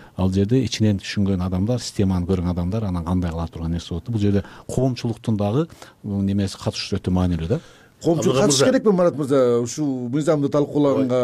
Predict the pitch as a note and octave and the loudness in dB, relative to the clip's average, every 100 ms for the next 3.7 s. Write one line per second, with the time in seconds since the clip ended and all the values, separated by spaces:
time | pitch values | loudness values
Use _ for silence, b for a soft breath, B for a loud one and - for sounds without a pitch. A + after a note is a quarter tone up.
0 | A#2+ A2+ - C3+ C3 - E3 E3 D#3+ D3 | 0 -2 -6 -6 -2 0 2 4 4 2
1 | C#3+ - F3 E3+ F#3 G2 F2+ - C3 B2 | -2 -4 -2 2 2 0 -6 -6 -2 -2
2 | - - - D#3+ E3 C#3+ D#3+ D3 D3+ D#3 | -2 -4 0 2 2 0 -2 2 2 2
3 | E3 B2+ C#3 - D3 B2+ | 2 0 -4 -2 0 0